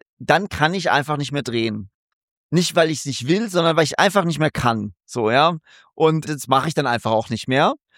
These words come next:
Dann, äh, dann, dann kann ich einfach nicht mehr so gut viel reden, so, ne? Da muss ich einfach mal mich erstmal ein bisschen erholen. Aber das sind eher so, das sind Ausnahmen.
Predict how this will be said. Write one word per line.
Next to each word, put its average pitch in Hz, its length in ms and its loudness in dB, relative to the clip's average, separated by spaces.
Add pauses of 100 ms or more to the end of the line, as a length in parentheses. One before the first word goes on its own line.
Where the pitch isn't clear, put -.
(360)
Dann, 143 180 2
äh, 123 340 0
dann, 139 220 2
dann 143 180 2
kann 151 180 4
ich 151 100 2
einfach 143 200 4
nicht 143 140 -2
mehr 139 120 2
so 123 160 0
gut 117 120 -6
viel 135 200 0
reden, 110 400 -2
so, 78 160 -8
ne? 120 100 -4
Da 165 180 2
muss 151 180 -4
ich 127 60 4
einfach 123 200 0
mal 127 260 0
mich 120 140 -10
erstmal 117 260 -2
ein 113 40 -6
bisschen 107 200 -8
erholen. 95 440 -6 (300)
Aber 151 240 4
das 175 140 -2
sind 196 220 -8
eher 190 160 2
so, 175 340 2
das - 80 -10
sind 147 140 -8
Ausnahmen. 170 720 0